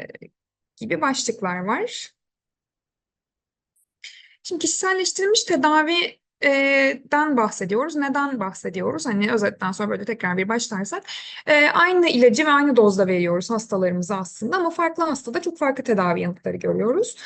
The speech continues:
E, bu ne olabilir? İstenilen klinik düzelmeyi gerçekten sağlıyor olabiliriz veya az ya da hiç düzelmemi görüyor olabiliriz. E, bu neden oluyor? Tabii ki hastanın genetik yapısından kaynaklı olarak oluyor.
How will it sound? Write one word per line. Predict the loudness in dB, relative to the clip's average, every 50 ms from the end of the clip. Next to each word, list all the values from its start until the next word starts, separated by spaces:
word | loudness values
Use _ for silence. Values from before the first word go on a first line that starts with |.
| -16 -16 -16 -8 -2 2
E, | 4 4 6 4 4 4 4
bu | 2 2 4 4
ne | 2
olabilir? | 4 4 4 4 4 2 0 0
İstenilen | 0 -2 -2 -2 0 0 0 -2 -2
klinik | -2 -2 -2 -2 -4 -6
düzelmeyi | -4 0 0 2 2 2 2 0 0
gerçekten | 2 0 0 -2 -2 -6 -8 -6 -6 -6
sağlıyor | -4 -2 0 0 2 4 4 4 4
olabiliriz | 2 0 -4 -4 -4 -4 -4 -2 -2 -2
veya | -2 0 2 2 2
az | 2 2 2 0 0 0 -2
ya | -2 -2 0
da | -2 -4
hiç | -4 -6 -8 -10 -8
düzelmemi | -6 -4 -4 -4 -4 -6 -8 -10 -10 -12 -14 -16 -20 -20 -20 -12 _
görüyor | 4 4 6 6 6 4 4
olabiliriz. | 4 2 2 0 0 0 2 4 4 2 2 -2 -10 -20 -20 -20 -12 -4 0
E, | 0 2 2 2 2 0 0 2
bu | 2 2 4 4
neden | 2 0 0 0 0
oluyor? | 0 0 0 -2 -4 -4 -6
Tabii | -6 -4 -6 -4
ki | -2 -2
hastanın | -2 -2 -4 -4 -4 -4 -2
genetik | 0 0 -2 -2 -4 -6 -8
yapısından | -6 -6 -8 -8 -6 -4 -4 -4 -4
kaynaklı | -4 -2 -2 -2 -4 -4 -2 -2
olarak | -2 -2 -2 -4 -6 -6 -4
oluyor. | -4 -4 -2 0 -2 -2 -2